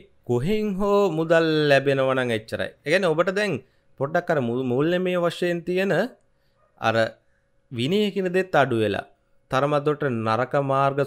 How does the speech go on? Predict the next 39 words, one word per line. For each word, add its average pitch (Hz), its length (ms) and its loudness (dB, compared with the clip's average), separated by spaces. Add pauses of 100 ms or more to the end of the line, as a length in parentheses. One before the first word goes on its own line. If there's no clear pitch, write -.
ඔස්සේ 151 400 -2
හෝ 160 180 2
මුදල් 120 340 2
ලබන්න. 104 300 0
නැත්තම් 190 280 0 (560)
ලැජ්ජාවක් 196 680 0
කියන 202 140 -2
දෙයක් 190 200 2
නෑ. 147 180 0
කායෙන් 139 360 4
හරි 143 160 -2
මුදල් 131 300 0
ලැබෙනවා 127 300 0
නම් 127 120 -4
මට 123 220 -2
සල්ලි 120 240 0
ඕන 120 160 -2
මෙහෙම 120 200 -4
මෙහෙම 120 260 -2
ණයට 143 360 2
ගැනීම 180 420 0 (520)
ඔබට 185 240 0 (120)
සෙල්ලමක් 165 640 4
වෙලා. 92 280 -4 (360)
කායෙන් 143 260 4
හරි 165 100 4
අතමාරු 165 480 4
ඉල්ලා 175 280 4
ගැනීම 185 340 0 (340)
ඔබට 190 260 0
සෙල්ලමක් 160 440 0
වෙලා. 98 220 -8
තරහ 117 280 0
වෙන්න 180 220 0
එපා 185 160 2
මම 175 160 -2
මේ 165 140 0
දේ 156 120 0
කිව්වට. 135 360 0